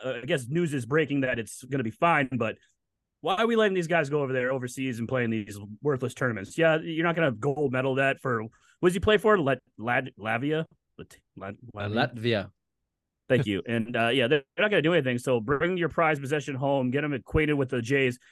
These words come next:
Speaker 1: have them, uh, do some kumbayas together so they're brothers from another mother, and let's go get Banner eighteen. And don't go over to, overseas to this bullshit country and play in this bullshit tournament. Just come home.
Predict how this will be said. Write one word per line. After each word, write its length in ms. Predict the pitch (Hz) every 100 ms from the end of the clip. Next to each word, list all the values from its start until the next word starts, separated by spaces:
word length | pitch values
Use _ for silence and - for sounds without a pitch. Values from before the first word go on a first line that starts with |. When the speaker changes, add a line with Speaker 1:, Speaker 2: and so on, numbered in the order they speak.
| _
Speaker 1:
have 180 | 165 175
them, 280 | 165 151 151
uh, 220 | 147 143
do 180 | 131 156
some 160 | 139 131
kumbayas 640 | 175 156 143 143 143 131
together 460 | 135 131 127 127 123
so 160 | - 135
they're 180 | 117 110
brothers 480 | 98 147 143 131 120
from 160 | 131
another 300 | 123 127 127
mother, 340 | 131 131 127 127
and 380 | 120 117 113 104 _ _
let's 180 | 127 135
go 100 | 139
get 180 | 123 123
Banner 240 | 117 110 107
eighteen. 320 | 101 107 104
And 120 | 98
don't 300 | 90 147 160
go 180 | 147 139
over 180 | 120 120
to, 80 | - -
overseas 560 | 123 123 113 110 107
to 100 | -
this 120 | 110 98
bullshit 500 | 107 117 - 113 -
country 460 | 127 120 120 110 - - -
and 140 | 117
play 120 | 127 120
in 40 |
this 220 | 110 -
bullshit 480 | 113 131 143 127 139
tournament. 380 | 131 110 107 104
Just 240 | - 107 -
come 160 | 165
home. 320 | 143 127 120